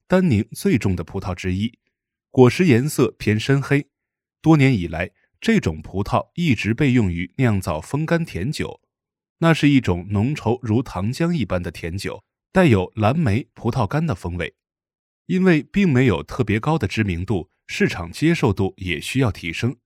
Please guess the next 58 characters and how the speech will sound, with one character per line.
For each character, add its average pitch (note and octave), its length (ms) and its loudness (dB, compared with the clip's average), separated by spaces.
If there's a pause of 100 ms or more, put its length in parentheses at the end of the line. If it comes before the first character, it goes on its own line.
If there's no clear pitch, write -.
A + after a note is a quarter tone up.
(420)
所 F3 240 2
以 A2 180 2 (160)
萨 F3+ 300 -2
格 D#3 100 -4
兰 C3+ 220 0
蒂 E3 140 0
诺 E3+ 180 2
葡 F2+ 220 -6
萄 A2 160 -2
的 E2+ 100 -6
种 C3 220 -2
植 G2 120 -4
面 D3+ 240 -2
积 - 280 -14 (180)
一 G2 220 0
度 A2 260 0
急 F2+ 260 -4
剧 A2+ 220 -2
萎 D#2 220 -12
缩， - 320 -2 (200)
它 A#2 200 0
也 E2 160 0
濒 B2 260 0
临 A2 160 0
绝 D2+ 220 -12
迹。 - 260 -6 (640)
直 D3 160 0
到 D3+ 240 4
一 F3 120 -2
九 F2 160 -4
七 - 200 -4
六 D#3 180 2
年， D2 260 -10 (300)
翁 F#3+ 180 2
布 E3+ 120 4
里 F2 180 -2
亚 C#3 180 0
大 G#2+ 200 0
区 - 300 -4
涌 F2 220 -4
现 G#2+ 240 -2
出 B2+ 200 -2
一 G#2 120 -2
批 B2+ 300 -6
非 F#3 220 -4
常 D3 180 -4
有 D#3+ 100 0
想 - 280 -10
象 C#3 200 -4
力 D#3+ 120 -4
的 F2+ 120 -4
酿 F2+ 200 -2
酒 - 180 -12
师， - 320 -8 (460)
他 F#3 120 0
们 E3+ 140 2
尝 A#2 240 -4
试 D3 280 -4